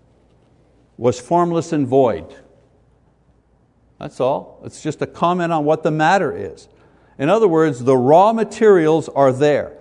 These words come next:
The potential is there, but they are not yet shaped into what we recognize as the earth and as the universe. The matter is there.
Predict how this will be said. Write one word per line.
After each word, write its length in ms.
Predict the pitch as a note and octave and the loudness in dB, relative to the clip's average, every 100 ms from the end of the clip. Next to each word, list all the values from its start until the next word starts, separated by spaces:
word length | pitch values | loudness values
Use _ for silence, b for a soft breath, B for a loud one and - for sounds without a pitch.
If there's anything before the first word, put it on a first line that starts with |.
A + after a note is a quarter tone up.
| - | -8
The 140 | C#3 | -4
potential 640 | C#3 D#3+ - G3+ G#3+ G#3+ F#3 | -2 -4 -4 -4 -2 0 0
is 260 | E3 B2+ | -2 -4
there, 460 | B2 D#3 B2 B2 C#3+ B B | -2 0 2 -2 -6 B B
but 160 | D#3 D3+ | -4 -2
they 140 | E3 | 0
are 120 | D3+ D3 | 0 2
not 300 | E3 F#3+ D3 | 0 0 -4
yet 200 | D#3+ - | -6 -6
shaped 460 | - G#3 F3+ - | -8 -4 -4 -6
into 240 | D#3+ D3+ D#3 | -10 -6 -2
what 220 | D#3+ C#3 | -2 0
we 120 | C3+ | -2
recognize 960 | B2+ E3+ G3+ D#3 C3+ B2 A#2 B2 C3 - B B - | 2 0 0 -4 -2 -2 0 -2 -6 -12 B B -4
as 340 | D3+ C#3 A2 | -4 -4 -4
the 180 | D3+ E3 | -2 0
earth 420 | D#3+ E3 A#2 - - | 2 2 0 -8 -14
and 120 | B2+ | -12
as 320 | B2+ C#3 A2 | -8 -6 -6
the 100 | A2+ | -6
universe. 580 | B2+ D#3 C#3 G2+ E2+ - _ | -2 -2 -2 -6 -14 -18 _
The 80 | C#3 | -8
matter 460 | E3 F#3+ A#3+ F3+ G#2+ | -6 -8 -8 -8 -10
is 200 | F#2+ - | -10 -14
there. 360 | F#2+ F#2 - | -18 -18 -20